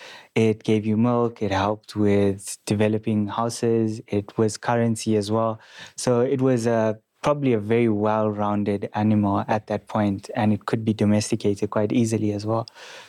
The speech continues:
So over time, when you look at things like how you were speaking about musical notes in ten thousand years from <laughs> now,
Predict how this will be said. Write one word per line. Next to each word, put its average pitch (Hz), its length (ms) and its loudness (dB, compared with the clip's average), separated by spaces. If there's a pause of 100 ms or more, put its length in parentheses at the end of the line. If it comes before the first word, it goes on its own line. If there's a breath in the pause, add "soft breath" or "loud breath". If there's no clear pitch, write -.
So 131 380 4
over 156 300 2
time, 139 340 2
when 120 140 4
you 117 80 4
look 123 180 0
at 123 140 -2
things 120 240 0
like 113 120 -2
how 120 140 -2
you 117 180 0
were 110 60 0
speaking 117 280 0
about 113 160 2
musical 113 440 0
notes 107 320 0
in 107 100 0
ten 117 240 0
thousand 104 360 -2
years 107 200 0
from - 240 -2
<laughs> - 160 -6
now, 117 140 -4